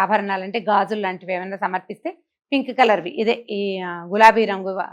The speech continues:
ఆభరణాలని అమ్మవారికి సమర్పించవచ్చు. మన ఇంటికి వచ్చిన ముత్తైదులకు కూడా బొట్టు కాటుక పెట్టడం, పాదాలకు పసుపు రాయటం,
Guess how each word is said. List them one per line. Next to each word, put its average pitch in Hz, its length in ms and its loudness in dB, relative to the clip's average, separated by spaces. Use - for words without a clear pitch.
ఆభరణాలని 190 560 -4
అమ్మవారికి 190 460 -4
సమర్పించవచ్చు. 190 580 -10
మన 220 160 2
ఇంటికి 214 220 -6
వచ్చిన 196 280 -4
ముత్తైదులకు 185 540 -6
కూడా 247 120 -8
బొట్టు 185 260 -4
కాటుక 185 320 -4
పెట్టడం, 208 400 -8
పాదాలకు 175 400 0
పసుపు - 300 -12
రాయటం, 185 280 -8